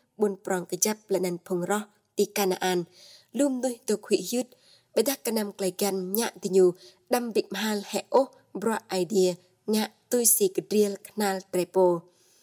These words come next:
Rui nai, nang ai drai tuk rung rang oanh min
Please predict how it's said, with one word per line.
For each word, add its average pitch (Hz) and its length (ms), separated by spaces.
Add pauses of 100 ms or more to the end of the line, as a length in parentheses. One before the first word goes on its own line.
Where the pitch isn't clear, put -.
(380)
Rui 254 160
nai, 233 240 (320)
nang 214 160
ai 202 240
drai 180 320
tuk 180 240
rung 233 160
rang 208 240 (160)
oanh 180 180
min 233 160